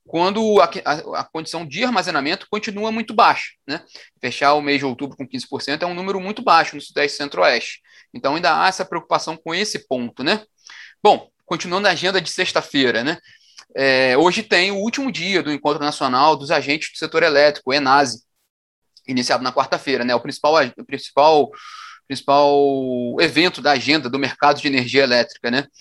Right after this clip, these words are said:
É, hoje tem a discussão, agora pela manhã, sobre gás natural, né? Sobre como, como a, a ligação do mercado de gás natural com o setor de energia, mas também tem temas interessantes na parte da tarde sobre derivativos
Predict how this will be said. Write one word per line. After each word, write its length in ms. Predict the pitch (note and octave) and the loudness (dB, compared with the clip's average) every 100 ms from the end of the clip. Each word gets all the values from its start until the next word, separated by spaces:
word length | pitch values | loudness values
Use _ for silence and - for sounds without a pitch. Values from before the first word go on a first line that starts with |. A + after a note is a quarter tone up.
| - - - | -20 -8 0
É, 220 | C3 B2+ | 2 4
hoje 320 | C#3+ F3+ F3 | 4 2 0
tem 280 | - D#3+ E3 | 0 0 0
a 60 | |
discussão, 640 | C#3+ - D3 - C#3+ C3+ B2 _ - | -2 -4 -4 -2 -2 -2 -8 _ -2
agora 260 | B2 D3+ F#3 | 2 4 4
pela 160 | F3 | 0
manhã, 260 | D#3 C#3 B2+ | -2 -4 -6
sobre 640 | - - D#3+ D3+ C#3+ - _ _ | -10 -8 -6 -4 -6 -8 _ _
gás 280 | C3 C#3 E3 | 0 2 2
natural, 520 | C#3+ C#3+ B2 A#2+ G3 | -2 -2 2 2 2
né? 300 | D#3 D3 B2+ - - - | -2 -8 -10 -14 -20 -20
Sobre 320 | _ C3 B2 B2 | _ -10 -10 -8
como, 800 | C3 C3 B2+ B2 - - - - | -8 -8 -8 -8 -12 -16 -20 -10
como 380 | B2+ C3 - - | -8 -8 -8 -2
a, 240 | A#2+ - | -2 0
a 40 | |
ligação 340 | C3 D#3+ - G3 | 2 2 0 -2
do 60 | |
mercado 240 | D#3 - B2+ | -4 -4 -4
de 60 | |
gás 80 | B2 | -4
natural 340 | B2+ B2+ A#2+ A2+ | -6 -2 -2 -2
com 100 | B2+ | -8
o 20 | |
setor 260 | C3 C3 | -10 -10
de 100 | A#2+ | -8
energia, 580 | B2 C#3 B2+ C3 G3+ A#3+ - - - | -4 -2 -2 -4 -2 -2 -6 -20 -4
mas 140 | D#3 D#3+ | -4 -2
também 220 | D#3 F#3+ | -2 -2
tem 240 | F#3 E3 _ | -4 -10 _
temas 240 | D#3 D#3+ | -2 -2
interessantes 480 | D3+ D3+ C#3+ C#3+ C#3 | -4 0 0 0 -4
na 80 | C3 | -4
parte 180 | C#3+ C3+ | -4 -2
da 100 | C3 | -2
tarde 280 | C#3 C#3 - | 0 -2 -4
sobre 180 | C3+ | -6
derivativos 880 | B2+ C#3+ E3 D3 - G3 C4 E3 - | -2 0 2 2 0 -6 -6 -8 -14